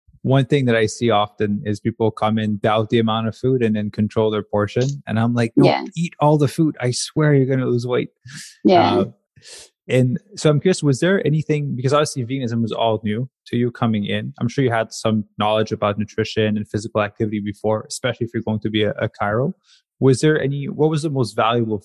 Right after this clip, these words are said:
Speaker 1: for you that you've learned so far over the past four months?
Speaker 2: I mean, just learning how to cook different things, I guess,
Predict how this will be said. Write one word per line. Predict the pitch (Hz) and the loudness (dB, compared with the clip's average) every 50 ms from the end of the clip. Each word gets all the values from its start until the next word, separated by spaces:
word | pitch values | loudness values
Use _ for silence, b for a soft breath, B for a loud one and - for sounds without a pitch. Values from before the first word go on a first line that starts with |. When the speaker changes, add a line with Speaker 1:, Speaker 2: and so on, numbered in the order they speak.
| _ | _
Speaker 1:
for | - 117 110 | -4 -2 -2
you | 110 107 | -2 -2
that | 107 113 - | -4 -6 -6
you've | - 110 107 101 101 | -6 -6 -6 -6 -6
learned | 107 104 107 107 104 104 - | -4 -4 -2 -2 -4 -6 -6
so | - - 110 - - | -4 -6 -6 -4 -4
far | - 113 - - 113 - - | -4 -4 -4 -4 -8 -6 -4
over | 113 110 107 | -2 -2 0
the | 110 110 | 0 0
past | 107 - 107 107 104 - - _ | 0 0 0 -2 -2 -4 -6 _
four | 113 107 | -2 -2
months? | 104 107 104 - 113 - - - _ _ _ _ - - _ b b b b b b _ _ - | -2 -2 -4 -6 -8 -12 -16 -20 _ _ _ _ -20 -20 _ b b b b b b _ _ 4
Speaker 2:
I | - 269 | 6 6
mean, | 311 359 466 453 427 403 330 247 | 6 6 6 4 4 4 4 4
just | - - 240 - - | 2 0 -2 -2 -2
learning | 185 175 - - 208 214 220 | -2 0 0 0 0 0 -2
how | 220 190 160 | -2 -4 -2
to | 160 170 165 - - _ - | -2 -2 -4 -6 -10 _ -10
cook | - - - - - _ | -8 -8 -8 -12 -12 _
different | - 185 208 - 135 135 - - - - _ - _ _ _ - | -10 -10 -8 -4 -4 -4 -4 -6 -8 -14 _ -20 _ _ _ -4
things, | - - 208 220 202 185 - - 165 | 0 2 2 4 2 2 -2 -4 -8
I | - | -8
guess, | - - - - - 190 - - - | -6 -4 -4 -4 -4 -6 -8 -12 -16